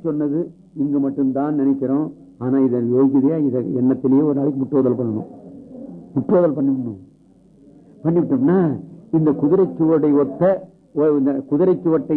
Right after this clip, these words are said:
இங்கதான் வர்ணித்தாரே தவிர வேறு எங்கும் திருவாசகத்தில் சொல்லப்படவில்லை என்ற ஒரு முடிவுக்கு வரலாம். அநேகமா அப்படிதான் படுது.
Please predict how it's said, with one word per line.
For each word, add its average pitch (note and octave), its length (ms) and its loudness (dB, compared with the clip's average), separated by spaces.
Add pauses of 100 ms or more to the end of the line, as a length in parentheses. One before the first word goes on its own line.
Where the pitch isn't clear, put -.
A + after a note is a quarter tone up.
இங்கதான் C#3 400 2
வர்ணித்தாரே C#3 540 0
தவிர B2+ 220 0 (380)
வேறு D#3 280 2
எங்கும் D3 340 -2
திருவாசகத்தில் C3+ 680 -4
சொல்லப்படவில்லை A#2+ 560 -8 (140)
என்ற D3 140 -6
ஒரு C3+ 120 -2
முடிவுக்கு C3 280 0
வரலாம். A2+ 240 -12 (1400)
அநேகமா F3+ 580 0
அப்படிதான் C#3 420 -2
படுது. C#3 320 2